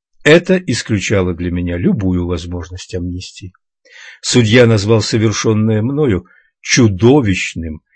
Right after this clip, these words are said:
невиданным по своей гнусности и отвратительности преступлением. Может, так оно и было на самом деле, но теперь все в прошлом. Вы можете пролистать пожелтевшие подшивки газет Касл Рока, где мне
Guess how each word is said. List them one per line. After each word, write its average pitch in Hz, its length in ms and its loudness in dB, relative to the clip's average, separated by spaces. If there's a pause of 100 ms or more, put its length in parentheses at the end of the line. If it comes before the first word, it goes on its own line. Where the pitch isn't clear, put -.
(120)
невиданным 147 840 4
по 143 120 -4
своей 123 420 -2
гнусности 110 960 0
и - 260 -2
отвратительности 110 1200 -6
преступлением. 90 1080 -10 (920)
Может, 131 440 4
так 117 260 -2
оно 131 180 0
и 120 100 -2
было 87 320 -6
на 87 140 -6
самом 101 380 -6
деле, 80 260 -10 (320)
но 165 120 2
теперь 202 340 -2
все 180 180 -4
в 180 60 -8
прошлом. - 480 -10 (420)
Вы 147 140 4
можете 185 380 4
пролистать 156 580 -2
пожелтевшие 123 680 -2
подшивки 139 540 -6
газет 101 400 -2
Касл 117 380 -4
Рока, 127 300 -4
где 98 240 0
мне 113 360 2